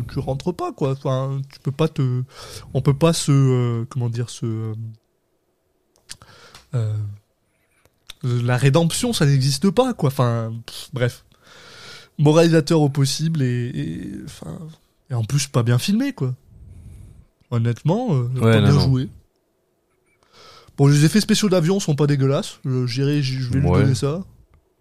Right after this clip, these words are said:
Speaker 2: Moi, j'ai pas
Speaker 1: Mais à
Speaker 2: trouvé
Speaker 1: part
Speaker 2: ça
Speaker 1: ça,
Speaker 2: incroyable,
Speaker 1: euh,
Speaker 2: mais
Speaker 1: non, bah, c'est sûr que c'est pas, euh... c'était quoi l'autre film avec un avion qui était cool, là ? Bah, euh, Knowing.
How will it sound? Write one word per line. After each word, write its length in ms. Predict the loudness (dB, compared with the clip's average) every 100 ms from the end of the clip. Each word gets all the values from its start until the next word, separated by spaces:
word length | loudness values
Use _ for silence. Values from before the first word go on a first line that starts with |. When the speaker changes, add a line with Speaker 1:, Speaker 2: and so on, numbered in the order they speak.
| _ _ _ -6
Speaker 2:
Moi, 80 | -4
j'ai 60 |
pas 80 | 0
Speaker 1:
Mais 40 | 2
à 20 |
Speaker 2:
trouvé 80 | 2
Speaker 1:
part 80 | 0
Speaker 2:
ça 0 |
Speaker 1:
ça, 200 | 0 2
Speaker 2:
incroyable, 260 | 2 0 0
Speaker 1:
euh, 120 | -2
Speaker 2:
mais 60 | -6 -8 _ _ _ _ _ _ _ _ _ _ _ 0
Speaker 1:
non, 80 | 2
bah, 100 | 4
c'est 100 | 2
sûr 200 | 0 0
que 420 | 2 2 2 0 -2
c'est 160 | -4 0
pas, 240 | 2 2
euh... 260 | 2 -2 -6 -10 _ _ -12 -12 -12 -18 -18 -18 -18
c'était 140 | -10
quoi 140 | 0 2
l'autre 160 | 2
film 160 | 2 0
avec 200 | 2 0
un 80 | 0
avion 180 | 0 0
qui 60 |
était 120 | -2
cool, 220 | -4 -4 -6
là ? 80 | -4
Bah, 160 | 0 0
euh, 140 | 0
Knowing. 460 | 2 2 2 0 -4